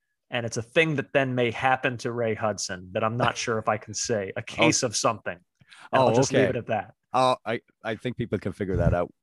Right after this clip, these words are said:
Speaker 2: We're all adults here.
Speaker 1: <laughs>
Speaker 2: All of our listeners are not adults, but whatever. Um,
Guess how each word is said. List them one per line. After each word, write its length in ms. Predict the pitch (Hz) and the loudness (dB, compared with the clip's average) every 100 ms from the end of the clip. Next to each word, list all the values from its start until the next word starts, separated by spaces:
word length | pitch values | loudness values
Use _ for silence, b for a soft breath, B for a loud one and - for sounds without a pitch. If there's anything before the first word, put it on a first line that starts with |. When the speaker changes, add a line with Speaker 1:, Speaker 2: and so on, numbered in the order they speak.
| - | 2
Speaker 2:
We're 200 | 262 156 | 8 10
all 180 | 131 | 10
adults 440 | 117 110 104 101 - | 8 6 2 0 -2
here. 260 | 104 101 - _ - | -2 -2 -6 _ -6
Speaker 1:
<laughs> 640 | - 494 - - - - | -4 -4 -8 -8 -18 -12
Speaker 2:
All 160 | 85 85 | -8 -8
of 80 | 80 | -6
our 60 | |
listeners 340 | 80 76 78 - | -8 -10 -12 -10
are 40 | |
not 200 | 78 73 | -8 -6
adults, 340 | 71 69 65 - | -6 -8 -12 -8
but 100 | 104 | -4
whatever. 320 | 101 113 85 - b b b b - | 0 0 -2 -6 b b b b 2
Um, 400 | 120 120 107 | 4 4 0